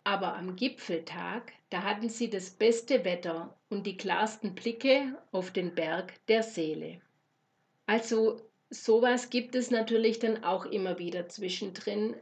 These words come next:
dass das Wetter mitspielt, auch im Sommer. Es braucht dazu natürlich viel Glück und die Eigenschaft der Gäste,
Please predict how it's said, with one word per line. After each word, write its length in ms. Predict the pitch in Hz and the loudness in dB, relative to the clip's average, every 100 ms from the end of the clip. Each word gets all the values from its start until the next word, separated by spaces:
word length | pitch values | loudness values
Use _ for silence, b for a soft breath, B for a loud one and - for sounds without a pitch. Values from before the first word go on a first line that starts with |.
| - | -8
dass 420 | 190 196 - - - | -4 -4 -6 -12 -10
das 260 | 190 - | -8 -4
Wetter 500 | 190 185 202 196 196 - | -4 -2 -2 -2 -4 -2
mitspielt, 840 | 202 220 - - 226 220 214 - | 2 2 0 -6 0 0 0 -2
auch 160 | 170 170 | -4 -4
im 160 | 196 196 | -4 -4
Sommer. 460 | - 165 165 170 - _ _ _ _ _ - | -4 -4 -4 -8 -14 _ _ _ _ _ -4
Es 240 | 233 214 | -2 0
braucht 340 | - 247 262 254 | 4 6 6 4
dazu 300 | 233 - 240 | 2 4 4
natürlich 540 | 220 214 233 220 220 | 4 2 2 2 0
viel 180 | 226 202 | -2 -2
Glück 500 | - - 247 311 - - - _ _ - | -4 0 0 0 -6 -18 -20 _ _ 2
und 320 | 254 294 208 | 4 4 0
die 160 | - | -2
Eigenschaft 600 | 170 208 226 220 196 190 180 | 2 4 2 2 -2 -2 -4
der 80 | |
Gäste, 680 | 165 190 220 - - 233 | -2 0 0 0 0 0